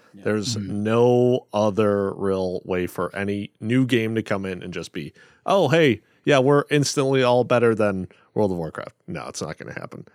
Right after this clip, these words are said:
Speaker 2: Blizzard has to kill their own game.
Speaker 1: Mm-hmm.
Speaker 3: Yeah.
Speaker 1: Mm-hmm.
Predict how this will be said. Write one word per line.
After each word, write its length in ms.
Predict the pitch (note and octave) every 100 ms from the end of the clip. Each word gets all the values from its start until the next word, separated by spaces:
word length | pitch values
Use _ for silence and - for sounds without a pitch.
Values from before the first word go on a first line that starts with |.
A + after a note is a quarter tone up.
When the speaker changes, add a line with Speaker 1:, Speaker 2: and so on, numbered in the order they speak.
| _ -
Speaker 2:
Blizzard 460 | B2 C#3 B2+ A#2
has 220 | A#2 G#2 -
to 80 |
kill 200 | - G#2
their 180 | E2+ D#2
own 120 | C#2
game. 280 | - - - _ _ _ _ A#2+
Speaker 1:
Mm-hmm. 140 | G#2+
Speaker 3:
Yeah. 180 | F#2 F#2 _ -
Speaker 1:
Mm-hmm. 220 | G#2 G2+